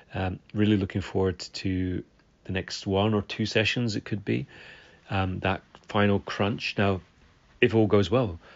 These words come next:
they're gonna go just straight to Strahd, right? And he's gonna be totally out of it. I mean, yeah, yes, vampires do regenerate three hit points around, but at least the way I'm interpreting it,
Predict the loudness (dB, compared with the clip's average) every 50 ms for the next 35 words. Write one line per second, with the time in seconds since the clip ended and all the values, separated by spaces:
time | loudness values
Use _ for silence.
0 | -20 -20 -20 -20 _ _ _ 0 0 2 2 2 0 0 0 0 0 0 0 0
1 | -2 -4 -6 -6 -4 -6 -6 -2 0 0 0 0 -2 -6 -12 -10 -10 -8 -8 -6
2 | -6 -6 -4 -4 -4 -4 -4 -4 -6 -6 -4 -4 -4 -4 -6 -8 _ _ -6 -4
3 | -2 -2 -2 -2 -2 0 -2 -2 0 -2 -2 -2 -2 -2 -2 -4 -4 -6 -10 _
4 | -20 _ _ _ _ _ _ _ _ _ _ _ _ _ _ _ _ _ _ _
5 | _ _ _ _ _ -12 -6 -4 -2 2 4 4 4 4 4 2 0 -4 -4 -4
6 | -2 0 0 0 0 0 2 2 0 0 0 0 -2 -2 -2 -4 -6 -6 -8 _
7 | _ _ _ _ _ -18 -14 -10 -4 -2 0 0 0 0 0 0 0 0 -2 -2
8 | -2 -2 -2 -2 -4 -4 -2 -2 -2 -2 -4 -8 -8 -6 -4 -4 -4 -6 -6 -8
9 | -8 -8 -10 -12 -16 -20 -20 -20 -20 -20 -20 -20 -20 -20 -16 -10 -6 -4 2 4
10 | 6 6 6 4 4 2 -2 -6 _ 2 4 4 4 4 0 -10 _ _ _ _
11 | _ _ _ _ -6 -6 -2 -2 -2 -2 0 2 6 8 8 10 10 8 8 6
12 | 2 -2 -4 -6 -4 -2 0 0 0 -2 -4 -6 -6 -6 -6 -6 -6 -8 -8